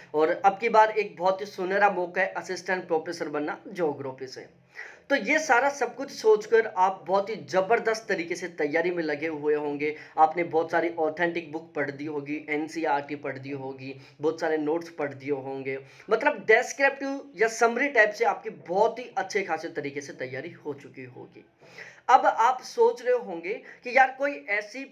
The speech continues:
practice के लिए book मिल जाए जिसमें question बहुत ही शानदार वाले हो, पेपर लेवल के according क्वेश्चन हो,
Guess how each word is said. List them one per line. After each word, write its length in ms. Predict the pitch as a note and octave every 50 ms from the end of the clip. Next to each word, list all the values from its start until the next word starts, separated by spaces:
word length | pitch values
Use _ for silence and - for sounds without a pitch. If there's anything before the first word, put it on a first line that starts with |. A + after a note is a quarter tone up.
| - _
practice 500 | - A#3 A#3 - - - D4 C#4+ - -
के 120 | - C#4+
लिए 120 | C4 B3+ B3
book 220 | G#3 G3 G3 - F3
मिल 180 | D#3+ D#3 D3 C3+
जाए 260 | D3 C#3 - - - - _ _ _ C#3
जिसमें 420 | D#3 B3+ B3+ - B3 C4+ C4+ -
question 320 | - B3 A#3 - C4 B3+ G#3
बहुत 260 | F3+ F#3+ G#3 - -
ही 60 | B3 G#3
शानदार 500 | - - F3+ E3 E3+ F3 G3 G#3 G#3+ G3+
वाले 220 | F#3+ F#3+ F#3 F#3+
हो, 220 | F#3 F#3 G3 F#3+ - - - _ _ _ _ -
पेपर 340 | A3 A3+ A3+ - B3 A#3+ A#3
लेवल 240 | G3 G#3 G#3+ A#3 B3+
के 140 | B3+ - - -
according 540 | - G3+ G3 - G3+ F#3+ F#3+ G3+ G3 G3
क्वेश्चन 320 | - F#3+ F3+ E3+ - F#3+ F#3
हो, 160 | E3+ E3+ F#3